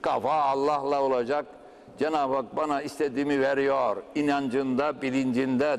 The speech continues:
dua edeceksin. Verir mi acaba? Yok. Bu mümine yaraşmaz. Mümin Allah'a inanır,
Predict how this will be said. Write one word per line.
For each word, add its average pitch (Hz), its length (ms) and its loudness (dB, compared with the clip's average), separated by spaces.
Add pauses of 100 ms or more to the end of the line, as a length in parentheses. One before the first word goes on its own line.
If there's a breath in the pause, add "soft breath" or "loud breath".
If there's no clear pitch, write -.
dua 131 280 2
edeceksin. 131 720 -2 (480 loud breath)
Verir 170 360 0
mi 185 100 0
acaba? 165 540 2
Yok. 147 460 -2 (100)
Bu 170 120 0
mümine 151 400 0
yaraşmaz. 147 720 -2 (500 loud breath)
Mümin 165 420 -2
Allah'a 143 760 -2
inanır, 143 560 0